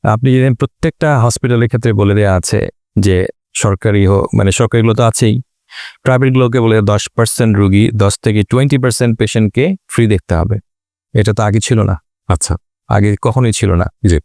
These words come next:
Speaker 1: দ্বিতীয় বলা হয়েছে যে প্রত্যেক প্রাইভেট হসপিটালগুলোতে যে ইনভেস্টিগেশন বা সেবার যত ধরনের সার্ভিস দেওয়া হবে সব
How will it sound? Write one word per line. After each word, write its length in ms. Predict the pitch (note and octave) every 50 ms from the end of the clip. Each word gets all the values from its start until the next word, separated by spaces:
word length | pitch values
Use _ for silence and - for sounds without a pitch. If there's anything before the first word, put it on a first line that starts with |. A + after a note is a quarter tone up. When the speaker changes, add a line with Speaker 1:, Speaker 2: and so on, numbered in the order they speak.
| - G#2
Speaker 1:
দ্বিতীয় 280 | A#2 C#3 C#3 E3+ E3+
বলা 240 | D3+ C#3 C3 C3+ C3
হয়েছে 420 | B2 C#3 C#3 C3+ B2+ - C#3 C3+
যে 200 | B2 B2 B2 C3+
প্রত্যেক 460 | C#3+ - - B2+ - _ - C#3+ C3+ - _
প্রাইভেট 340 | - C3 A#2+ A2+ B2 B2+ A#2
হসপিটালগুলোতে 1160 | B2+ B2 - - - C3+ A#2 A#2+ A2+ A2 G#2+ G#2+ A2 A2 A2+ A2+ A2 - B2+ A#2 A2+ A#2+ B2+ - - - G#2
যে 340 | G2 G#2 G#2 G#2 G#2+ G#2 A#2 _ _ _ _ _ _ _ _ _ _
ইনভেস্টিগেশন 800 | - C3 C3+ C#3 D#3 D3+ - - C3+ A#2 G#2 F#2 - G2+ F2+ F#2 F#2+ F#2 - _ _ _ _
বা 380 | - G#2 G#2 G#2 G#2 G2+ G2+ - -
সেবার 380 | - - C#3 B2+ A#2+ A2+ G2+ - _ _ _ - -
যত 200 | A#2 A2 - C#3+
ধরনের 260 | B2+ C#3 C3+ C3 B2+
সার্ভিস 360 | - - C3+ C3 C3 D#3+ D3+
দেওয়া 200 | B2+ B2 A2 G2
হবে 240 | F2+ F2+ F2+ E2+ D2
সব 260 | D2 - - A#2+ G#2+